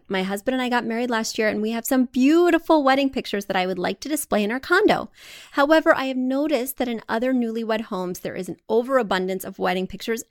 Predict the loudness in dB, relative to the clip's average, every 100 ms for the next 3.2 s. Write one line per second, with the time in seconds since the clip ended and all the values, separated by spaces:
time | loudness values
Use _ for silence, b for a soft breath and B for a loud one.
0 | _ 0 2 2 4 2 0 B B B
1 | -2 2 2 2 0 -2 -2 -4 -6 -4
2 | -4 -4 -6 -10 -8 -6 -6 -6 -8 -8
3 | -12